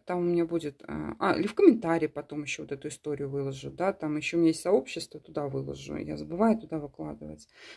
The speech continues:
Вот. Так вот скажу, если не верите ни во что, а, хорошее, да, не радуйтесь жизни и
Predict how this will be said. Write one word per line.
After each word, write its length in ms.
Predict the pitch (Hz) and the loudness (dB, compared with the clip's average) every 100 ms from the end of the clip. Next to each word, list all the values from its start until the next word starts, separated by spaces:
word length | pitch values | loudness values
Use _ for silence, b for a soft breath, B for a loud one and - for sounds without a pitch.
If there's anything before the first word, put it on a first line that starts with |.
| _ | _
Вот. 320 | 160 156 151 b b b | -2 0 -2 b b b
Так 120 | - - | -8 -4
вот 120 | 285 | -4
скажу, 340 | - 247 214 | 0 2 4
если 200 | 190 180 | 2 4
не 160 | 214 226 | 6 6
верите 500 | 277 233 - 165 165 | 6 2 0 -2 -2
ни 140 | 170 | -2
во 100 | 180 | -4
что, 460 | 185 - 196 185 156 - | -6 -6 -4 -2 -4 -6
а, 320 | 175 170 165 - | -6 -4 -4 -6
хорошее, 560 | 190 208 277 - 160 156 | 0 2 2 -2 -6 -4
да, 240 | 165 180 202 b _ | -2 -4 -6 b _
не 100 | 185 | 2
радуйтесь 500 | 220 262 208 - 165 | 4 4 4 0 -8
жизни 640 | 151 165 143 135 143 139 - | -4 -4 -4 -8 -10 -12 -6
и 320 | 165 170 156 | -2 0 0